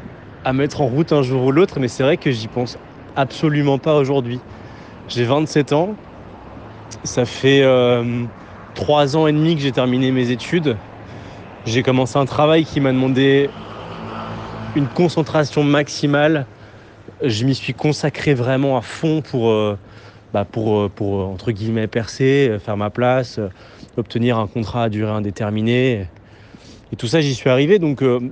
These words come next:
je pourrais peut-être me dire aujourd'hui, « Bon, bah, allez, on se lance. » Mais oui, mais <laughs> déjà, il faut, euh, il faut avoir la bonne personne pour le faire.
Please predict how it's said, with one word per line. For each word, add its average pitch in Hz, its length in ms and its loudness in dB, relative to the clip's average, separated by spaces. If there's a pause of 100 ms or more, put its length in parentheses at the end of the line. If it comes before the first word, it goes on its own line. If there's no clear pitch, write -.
(300)
je - 120 -8
pourrais 127 280 2
peut-être 127 280 -2
me 131 80 0
dire 139 180 4
aujourd'hui, « 131 500 2
Bon, 139 180 2
bah, 101 280 -2 (500)
allez, 117 220 4
on 147 100 4
se - 160 -6
lance. » 139 400 -2 (220)
Mais 107 140 2
oui, 143 120 6
mais 117 160 2 (460)
<laughs> - 460 -14
déjà, 127 260 4
il 151 100 4
faut, 123 260 0
euh, 110 300 4
il 113 80 -4
faut 135 120 -2
avoir 117 240 4
la 117 80 4
bonne 120 160 0
personne 131 340 0
pour 143 140 0
le 131 100 4
faire. 156 460 0